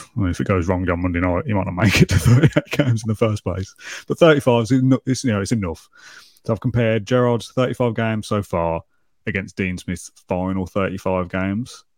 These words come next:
So th-, that, that, that bad calendar year, didn't we? Twenty twenty-one.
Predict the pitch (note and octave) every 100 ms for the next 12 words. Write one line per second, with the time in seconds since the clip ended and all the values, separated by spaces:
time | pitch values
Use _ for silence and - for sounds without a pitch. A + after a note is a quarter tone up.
0 | _ _ F#2+ F2 E2+ - _ _ _ -
1 | F#2 F#2 E2+ F#2 E2+ - - G2 G2 G2
2 | E2 E2+ - E2 D#2+ E2 E2 F2+ F2 F#2
3 | D#2+ G2 E2+ E2 D#2+ D#2+